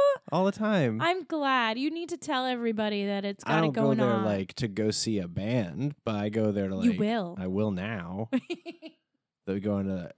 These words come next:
Speaker 1: here's some upcoming shows. June twenty-seventh, Pet
Speaker 2: Mm-hmm.
Speaker 1: Shop,
Speaker 2: Mm-hmm.
Speaker 1: J C in Jersey City.
Speaker 2: Walking distance from the Grove Street Path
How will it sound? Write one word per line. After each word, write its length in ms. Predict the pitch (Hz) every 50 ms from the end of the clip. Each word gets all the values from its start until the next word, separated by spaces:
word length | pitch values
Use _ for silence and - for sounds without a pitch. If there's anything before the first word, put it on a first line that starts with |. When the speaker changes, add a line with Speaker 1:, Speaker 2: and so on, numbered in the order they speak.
| 71
Speaker 1:
here's 360 | 76 104 104 104 117 117 113
some 100 | - 123 117
upcoming 380 | 110 104 - 123 110 107 107
shows. 400 | 104 - 117 107 98 92 92 101
June 340 | - - 127 127 120 113 107
twenty-seventh, 800 | - - 131 123 117 107 - - - 127 120 104 98 92 87 - - _ -
Pet 220 | 143 131 131 123
Speaker 2:
Mm-hmm. 80 | 123 -
Speaker 1:
Shop, 260 | - 123 110 104 95 -
Speaker 2:
Mm-hmm. 260 | - _ _ _ -
Speaker 1:
J 200 | - 120 117 117
C 520 | - - - 131 127 120 110 95 92 90 - - -
in 80 | 95 95
Jersey 320 | 95 113 120 120 113 113 110
City. 420 | - - 135 127 120 113 95 90 147
Speaker 2:
Walking 340 | 262 294 - - 311 302
distance 320 | 294 285 285 - 285 277 -
from 180 | - 262 247
the 60 | 214 208
Grove 300 | - 226 226 254 262 240
Street 300 | - - - 269 269 -
Path 320 | - 262 254 226 214 202